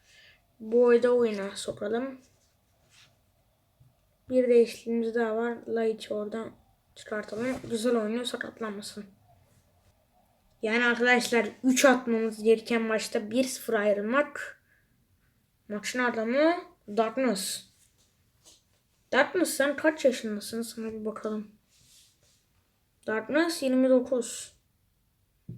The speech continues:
Baksanıza dokuz tane şut çekmişler. Topa sahip olsalar, ay, şutları hedef bulsa. Baksanıza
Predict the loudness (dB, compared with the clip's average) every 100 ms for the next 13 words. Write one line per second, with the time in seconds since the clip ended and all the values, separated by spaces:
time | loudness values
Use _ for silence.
0 | -20 _ _ _ _ _ _ _ -2 0
1 | 4 6 6 6 4 2 2 4 4 6
2 | 4 4 2 0 2 6 6 6 0 0
3 | 0 0 0 2 4 2 4 4 4 4
4 | 2 0 -8 _ -20 -20 -20 -20 _ _
5 | _ _ _ 2 6 6 4 -6 -8 0
6 | 6 10 10 8 -2 -10 _ -4 -4 2
7 | 4 4 -2 -10 _ _ _ _ _ _
8 | _ _ _ -8 0 2 8 8 8 2